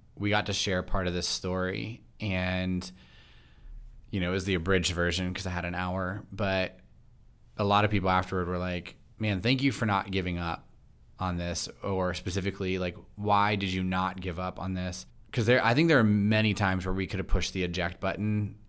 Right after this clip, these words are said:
and, like, we could have pivoted. Uh, one, I have a ministry degree, so it was like, it's not as easy to pivot 'cause, like, what do you do with that? But also, like, I had applied for other jobs in Tennessee, in Glen Burnie, jobs that I was, like, very qualified for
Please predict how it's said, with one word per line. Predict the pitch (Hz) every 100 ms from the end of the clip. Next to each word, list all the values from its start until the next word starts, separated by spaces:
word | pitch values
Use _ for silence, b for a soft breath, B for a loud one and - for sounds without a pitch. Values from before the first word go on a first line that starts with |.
| -
and, | 95 95 90 87
like, | - 90
we | 90
could | -
have | 82
pivoted. | - 85 90 92 95 98 101 - -
Uh, | 98 92
one, | 98 110 107
I |
have | 127
a | 123
ministry | 107 101 - 117
degree, | 113 110 120 123
so | - 107
it |
was | 98
like, | 98 92 87 - -
it's | -
not | 123
as | 120 95
easy | 95 98 95
to | 95
pivot | - 95 98 117
'cause, | -
like, | 82
what | 67 87
do | 87
you | 85
do | 80 82
with | 92 -
that? | 113 123 120 B B B B
But | -
also, | 107 120 -
like, | 101 92
I | 104
had | 135
applied | 90 - 98 101
for | - 92
other | 92 95
jobs | 87 87 87 85 87 -
in | 95 90
Tennessee, | 95 87 - - 104 104 101 101 -
in | 92
Glen | 90 87 85
Burnie, | 95 98 98 95 95 B B B B
jobs | - 95 92
that | 101
I |
was, | 92 87
like, | 87
very | 95 95 92
qualified | - 87 87 107 110
for | - 131 123